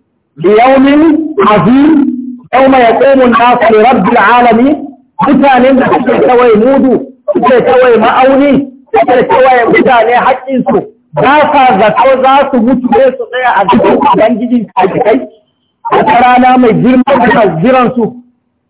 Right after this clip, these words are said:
wanda za tsaya gaban Allah tsirara haihuwar uwar mutum ba riga ba takalmi ba wando, babu komai, fatan uratan gurnan durman,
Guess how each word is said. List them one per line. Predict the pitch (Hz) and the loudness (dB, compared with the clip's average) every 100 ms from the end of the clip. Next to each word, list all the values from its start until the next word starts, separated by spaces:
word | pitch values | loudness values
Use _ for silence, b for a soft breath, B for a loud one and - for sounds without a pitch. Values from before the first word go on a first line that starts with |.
| _ _ _ - | _ _ _ -10
wanda | 220 240 269 247 | -2 0 2 2
za | 247 254 | 2 0
tsaya | 247 254 | 2 0
gaban | - 180 220 247 | 0 0 0 0
Allah | 254 254 254 226 - | 0 2 2 0 -2
tsirara | 220 214 254 262 254 220 | -2 0 2 2 2 2
haihuwar | 226 240 220 226 | 0 0 0 0
uwar | 226 240 254 | 0 0 2
mutum | 240 240 240 196 | 0 -2 -6 -4
ba | 240 240 | 0 0
riga | 220 202 285 339 | 0 0 2 0
ba | - 247 | 2 0
takalmi | - 220 202 208 202 226 | 0 0 0 0 -2 -4
ba | 247 247 | -2 0
wando, | 226 202 180 233 233 - - - | 2 0 0 -2 -4 -10 -20 -8
babu | - 240 269 247 202 | -2 0 2 2 0
komai, | - 262 262 262 254 - - - | 0 0 2 2 0 -2 -4 -4
fatan | 247 254 269 262 254 240 196 | 0 2 2 0 0 0 0
uratan | 226 220 254 254 254 - 214 175 | 2 2 2 2 0 0 0 0
gurnan | 247 269 247 233 - | 0 2 2 2 0
durman, | 262 277 269 277 254 | 0 2 2 2 0